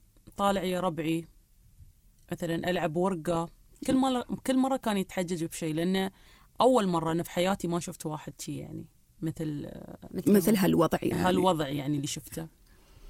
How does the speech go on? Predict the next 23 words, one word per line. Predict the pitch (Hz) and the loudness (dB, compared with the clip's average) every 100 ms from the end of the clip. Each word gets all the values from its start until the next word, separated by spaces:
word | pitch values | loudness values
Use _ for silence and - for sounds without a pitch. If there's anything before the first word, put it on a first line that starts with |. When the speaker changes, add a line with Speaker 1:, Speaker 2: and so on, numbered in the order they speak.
| - - - - | -20 -20 -20 -8
Speaker 1:
فتميت | 196 196 196 190 190 - _ - 190 196 240 | -2 0 2 0 -4 -8 _ -6 0 2 2
شهر | - 254 262 247 | 2 0 2 2
وأنا | 185 | 2
ساكتة، | 175 175 170 - 170 | 0 0 -2 -4 -6
ما | 175 | -4
أتكلم. | 185 - 185 196 226 277 - - | -6 -4 -4 -2 -2 -4 -6 -2
Speaker 3:
بس | - - | 2 4
تراقبين؟ | 233 208 202 175 - - | 4 4 4 2 2 -2
Speaker 1:
بس | 185 226 190 | -2 0 2
أراقب. | 175 160 - 143 - - - _ _ - - - - - | 2 2 -2 -10 -12 -20 -20 _ _ -20 -20 -20 -20 -6
فآخر | - 269 - | 2 2 2
شيء | 294 311 | 0 0
قلت: | 240 | -2
"خلاص، | - 202 185 - | -2 -2 -2 -2
لازم | 185 196 180 170 175 - - - - - _ _ _ - - | -2 -2 -2 -4 -4 -6 -12 -18 -20 -20 _ _ _ -20 -10
أكلم | 185 240 233 202 | 0 2 2 2
أهله | 175 147 | 0 -2
يعني | 147 143 | -4 -4
في | 143 | -4
الموضوع". | 151 143 135 139 - - _ _ - - - - _ _ - | -4 -4 -8 -14 -16 -20 _ _ -20 -20 -20 -20 _ _ -2
Speaker 3:
دخلتي | 175 202 - 247 233 220 | 2 2 2 0 0 0
أهله؟ | 156 147 - | 0 0 0
Speaker 1:
دخلت | 220 220 262 262 - - 220 | 0 0 2 0 0 -4 -4